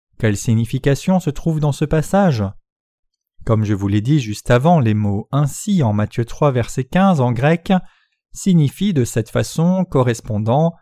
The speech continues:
où il n'y a pas d'autre moyen. La signification du mot ainsi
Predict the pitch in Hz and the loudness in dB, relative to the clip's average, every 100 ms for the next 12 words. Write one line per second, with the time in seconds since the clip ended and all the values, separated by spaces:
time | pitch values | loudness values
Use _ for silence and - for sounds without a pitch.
0 | - _ _ 175 196 175 151 139 196 165 | -20 _ _ 0 2 4 2 2 2 2
1 | - 143 135 123 110 104 98 92 _ _ | 2 0 2 2 0 0 -4 -10 _ _
2 | _ _ _ _ _ _ - 107 - - | _ _ _ _ _ _ -4 -2 -2 0
3 | 113 104 117 117 110 - 135 107 104 101 | -2 -2 -4 -2 -2 0 0 0 0 -2
4 | - 123 131 - 170 170 | 0 0 0 -2 -2 -2